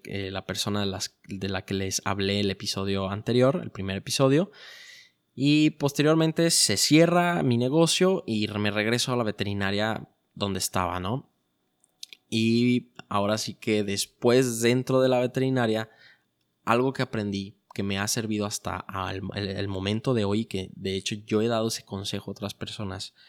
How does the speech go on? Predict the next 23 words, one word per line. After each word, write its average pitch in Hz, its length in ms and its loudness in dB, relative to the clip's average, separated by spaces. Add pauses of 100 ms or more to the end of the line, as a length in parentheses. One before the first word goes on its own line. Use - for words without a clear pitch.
(380)
es 107 460 -2
que 110 240 0
el 110 180 0
doctor 113 380 -2
una 120 120 -2
ocasión 104 460 -4
yo 104 80 -2
le 101 140 -2
dije 110 280 -4
que 107 140 -8
yo 104 100 0
me 107 140 0
sentía 107 460 -4
ansioso 107 800 2
y 107 80 -4
con 113 260 -2
miedo 110 380 0 (400)
porque 107 420 -4
al 107 200 -2
dar 113 140 0
mis 127 160 -2
primeras 110 400 -2
consultas, 110 840 -2